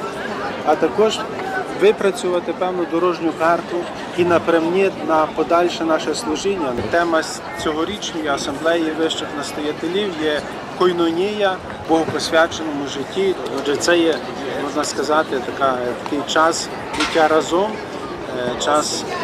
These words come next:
молитви спільної, е, час також, е, спільного служіння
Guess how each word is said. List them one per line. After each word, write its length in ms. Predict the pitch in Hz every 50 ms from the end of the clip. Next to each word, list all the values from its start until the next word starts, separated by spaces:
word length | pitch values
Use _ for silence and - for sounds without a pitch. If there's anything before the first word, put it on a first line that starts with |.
| 131 123 139
молитви 480 | 147 151 160 175 190 196 196 185 185 170
спільної, 640 | - - - 196 185 180 175 170 170 160 165 165 156 - - - - - - - 127 123 123 127 127
е, 200 | 123 120 120 117 110 -
час 280 | - 147 147 147 143 -
також, 420 | - 139 131 - 160 160 156 151
е, 120 | - - - - - 135 135 123 120 117 117 117 113 107 - - 110 - - - - - - -
спільного 520 | - - - - 190 180 170 160 160 160 151
служіння 800 | - - 156 151 143 - 180 202 208 208 196 180 170 156 147